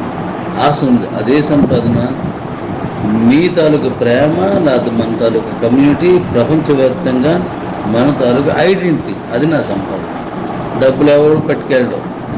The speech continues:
మీకు తెలుసు. అది ఒక మహానుభావుడు చనిపోతే ఆడికి ఎంత ఆస్తి ఉందని ఎవడు అడగలేదు. ఇప్పటికీ వాళ్ళ గురించి చెప్తున్నారు, అది ఆస్తి అంటే.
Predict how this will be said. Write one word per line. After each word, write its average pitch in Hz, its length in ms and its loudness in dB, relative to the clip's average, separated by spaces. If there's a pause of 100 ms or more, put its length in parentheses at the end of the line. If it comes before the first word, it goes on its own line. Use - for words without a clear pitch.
(320)
మీకు 123 160 2
తెలుసు. 127 280 0
అది 90 180 0 (1500)
ఒక 117 160 2
మహానుభావుడు 151 680 4
చనిపోతే 135 540 0
ఆడికి 120 220 2
ఎంత 120 240 0
ఆస్తి 147 220 0
ఉందని 139 220 2
ఎవడు 120 220 2
అడగలేదు. 117 480 2 (540)
ఇప్పటికీ 185 420 2
వాళ్ళ 180 140 2
గురించి 156 280 -2
చెప్తున్నారు, 123 580 -2
అది 143 260 2
ఆస్తి 117 300 0
అంటే. - 260 -6